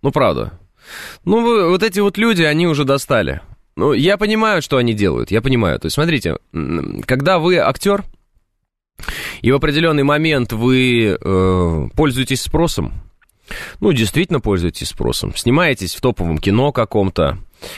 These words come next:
э, в сериалах, все о вас говорят, говорят хорошее, потому что вы же играете роли, э, написанные умными сценаристами,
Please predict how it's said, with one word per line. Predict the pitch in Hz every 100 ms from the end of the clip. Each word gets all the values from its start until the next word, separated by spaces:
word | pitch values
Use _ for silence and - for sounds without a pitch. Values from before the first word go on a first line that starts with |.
| - -
э, | 73
в | 78
сериалах, | 113 104 107 123 120 110 - -
все | - 143
о | 131
вас | 98 87
говорят, | 95 92 107 143 107
говорят | 95 131 156
хорошее, | - 101 123 - 104 85
потому | - 127
что | - 123
вы | 123
же | 123
играете | 113 127 110 -
роли, | 113 165 117 65 78 - _ -
э, | 85 73 55
написанные | 58 120 156 165 135 113 104 92 87 85
умными | 110 123 107 90
сценаристами, | - 104 117 127 139 - 107 101 98